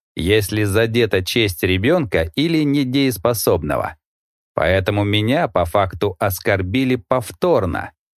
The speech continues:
приравняв к недееспособному. Более того, даже если я воспользуюсь правом и выставлю кого-то сильнее студентов, например,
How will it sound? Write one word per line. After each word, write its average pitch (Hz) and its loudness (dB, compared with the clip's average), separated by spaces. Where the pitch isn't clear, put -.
приравняв 95 0
к - -8
недееспособному. 123 0
Более 107 4
того, 80 -2
даже 117 2
если 113 0
я 107 2
воспользуюсь 90 0
правом 101 0
и 98 0
выставлю 101 2
кого-то 107 2
сильнее 110 0
студентов, 95 -2
например, 95 0